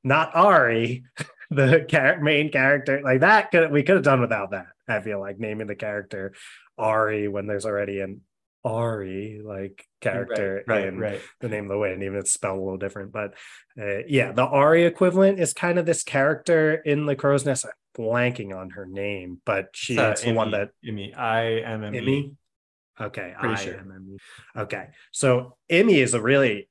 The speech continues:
Speaker 1: I think, interesting character, maybe, uh, especially per her, like, page time. Um,
Speaker 2: Uh-huh.
Speaker 1: probably the most interesting character, I think. She's the one, she keeps scratching herself to do all the bindings. And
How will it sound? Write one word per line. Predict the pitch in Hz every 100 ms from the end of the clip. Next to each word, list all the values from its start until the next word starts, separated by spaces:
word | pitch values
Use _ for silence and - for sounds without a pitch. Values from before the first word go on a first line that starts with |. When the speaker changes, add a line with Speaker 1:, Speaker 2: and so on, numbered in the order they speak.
| -
Speaker 1:
I | 104
think, | 117 95
interesting | 113 117 131 104 - 101
character, | 101 101 98 -
maybe, | 92 104 151 220 190 135 123
uh, | 127 127
especially | 135 - 151 - 123 107 107 107 - _ _ _ _
per | - 135 127 127
her, | 123 113 110 104
like, | 104 98
page | - 120 117 120 -
time. | 143 139 151 151 _ - _ _ -
Um, | 113 107 104 101 95 - - - -
Speaker 2:
Uh-huh. | 117 113
Speaker 1:
probably | 113 117
the | 101
most | 104 127 185 -
interesting | 110 117 110 - 107 101
character, | 107 104 101 - 101 101
I |
think. | 98 110 98
She's | 113 110
the |
one, | 117 113
she | - 120
keeps | 135 127
scratching | - - 110 113 117 - 123 117 117
herself | 110 120 110 131 113 113 110 -
to | 120
do | 120 117
all | 113
the | 113
bindings. | 107 104 110 117 110
And | 110 104